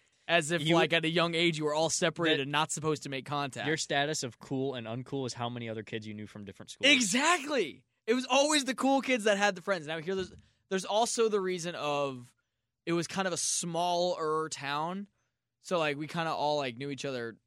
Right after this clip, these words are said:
Speaker 1: Well, not all. Like, the kids that knew other kids, kinda, like, they were neighbors or whatever. So they had that. But then they also always, they played soccer all fucking eight years of Catholic school. You know, those guys.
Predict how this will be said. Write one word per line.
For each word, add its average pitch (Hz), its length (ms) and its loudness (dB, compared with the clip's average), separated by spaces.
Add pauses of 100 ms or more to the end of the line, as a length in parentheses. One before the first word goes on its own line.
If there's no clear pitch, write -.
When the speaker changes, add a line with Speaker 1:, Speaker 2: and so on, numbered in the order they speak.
(200)
Speaker 1:
Well, 143 200 -4
not 147 280 -6
all. 131 280 0
Like, 113 180 -6
the 135 80 -12
kids 147 280 -6
that 139 140 -2
knew 139 240 -2
other 127 220 -2
kids, 123 260 -8
kinda, 131 240 -10
like, 113 220 -8
they 139 340 -6
were 120 140 -8
neighbors 123 480 -6
or 107 60 -12
whatever. 80 400 -14 (320)
So - 100 -20
they 139 100 -4
had 123 280 -6
that. 120 340 -4
But 131 100 -8
then 127 120 -12
they 131 100 -8
also 143 340 -6
always, 120 320 -4 (100)
they 135 140 -6
played 135 200 -10
soccer 143 460 -6
all 110 120 -8
fucking 127 340 -12
eight 135 220 -8
years 113 440 -8 (360)
of 117 100 -14
Catholic 117 360 -8
school. - 340 -16 (560)
You 139 100 -12
know, 131 80 -6
those 139 300 -4
guys. 107 520 -8